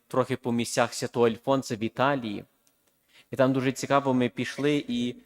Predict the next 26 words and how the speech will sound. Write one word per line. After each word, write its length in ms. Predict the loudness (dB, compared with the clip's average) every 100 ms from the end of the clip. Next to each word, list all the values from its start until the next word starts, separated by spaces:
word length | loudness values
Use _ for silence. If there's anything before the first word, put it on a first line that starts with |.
| _ -8
отець 400 | 0 0 0 -2
Ігор 380 | 0 2 0 -2
винайшов, 580 | -2 0 0 -2 -2 -4
там 220 | -2 -2
є 100 | -2
мала 580 | -2 -2 0 2 0 -4 _
капличка 680 | -4 -4 -2 2 2 0 -8
з 80 | -6
музеєм, 560 | -4 -2 0 0 0 -6 _ _ _ -6
е, 160 | -4
Святого 460 | -2 -4 -2 0 0
Москаті. 720 | 0 -2 0 2 2 0 -10 -14
І 60 | -6
він 140 | -2
дуже 200 | 0 -2
хотів 240 | -4 -6 -6
попасти. 680 | -6 0 2 2 -4 -10 -10 _ _ _ _ _ _ -2
І 40 |
ми 140 | 0
там 260 | 2 0 -2
ішли, 360 | -6 -8 -2 0
якраз 680 | 0 4 2 2 -6 -12 -2
поки 260 | -2 0
доїхали, 680 | 0 0 2 0 0 0 0
там 240 | 0 -2
ішли, 460 | -4 -4 -2 -2